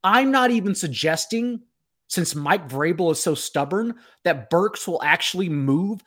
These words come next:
into two wide sets over one of Robert Woods or Nick Westbrook-Ikhine. What I am saying, though, is that these past two weeks with Burks at full strength, not even working in two wide sets,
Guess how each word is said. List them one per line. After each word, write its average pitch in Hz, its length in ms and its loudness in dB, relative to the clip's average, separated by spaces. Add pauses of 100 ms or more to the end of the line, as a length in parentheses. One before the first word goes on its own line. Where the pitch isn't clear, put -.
(140)
into 151 180 -2
two - 280 -4
wide 135 320 0
sets - 540 -4 (220)
over 180 240 2
one 160 300 2
of 165 260 2
Robert 151 420 2
Woods 165 500 -4 (400)
or 165 480 4 (100)
Nick 196 320 0
Westbrook-Ikhine. 147 800 -4 (720)
What 147 160 -4
I 170 80 2
am 277 240 2
saying, 147 400 0
though, 120 380 -8 (100)
is 139 120 -4
that 147 180 0
these 220 180 -2
past 226 340 0
two 220 140 -4
weeks 165 420 -6 (120)
with 127 200 -8
Burks 190 300 -2
at - 140 -4
full 170 120 -2
strength, 139 520 -8 (480)
not 160 260 2
even 220 260 2
working 214 340 2
in 190 100 0
two 254 180 -2
wide 135 300 0
sets, - 460 -6